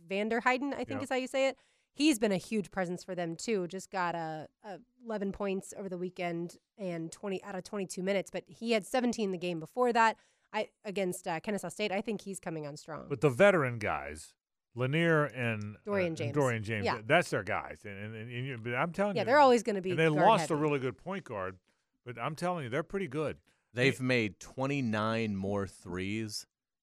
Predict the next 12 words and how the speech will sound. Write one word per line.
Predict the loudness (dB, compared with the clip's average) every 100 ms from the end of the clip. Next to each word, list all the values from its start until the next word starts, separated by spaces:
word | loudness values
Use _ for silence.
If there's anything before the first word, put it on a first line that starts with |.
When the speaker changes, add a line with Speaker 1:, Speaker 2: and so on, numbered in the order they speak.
| _
Speaker 3:
than | -6 -4
anyone | 0 0 0 0
in | -2 -4
the | -8
country. | -10 -8 -8 -8 -14 -18 _ _ _ _ _
Speaker 2:
Is | -14 -4
that | -2 0
right? | 0 -2 -4 _ -14
Speaker 3:
Twenty-nine | 0 2 2 2 4 4 4 4
more | 4 4 2
three-pointers | -2 -2 -2 -2 -4 -4 -2 -4 -6 -8
than | -10 -10